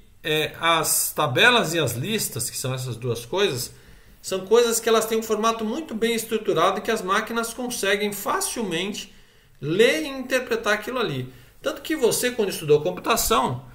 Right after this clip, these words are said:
e estudou estrutura de dados, você aprendeu a trabalhar com listas, com tabelas, com árvores, tá certo?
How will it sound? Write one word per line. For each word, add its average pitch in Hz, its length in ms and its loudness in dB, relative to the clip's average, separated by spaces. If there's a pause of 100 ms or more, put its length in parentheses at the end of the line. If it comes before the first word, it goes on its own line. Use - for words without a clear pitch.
(200)
e 156 80 -4
estudou 170 320 4
estrutura 175 460 2
de 196 80 -2
dados, 196 300 8
você - 100 -2
aprendeu 311 340 2
a 208 60 4
trabalhar 147 380 2
com 226 160 -2
listas, 196 420 2
com 135 140 -4
tabelas, 170 600 4
com 196 300 -2
árvores, 135 760 4
tá 127 80 -10
certo? 170 400 4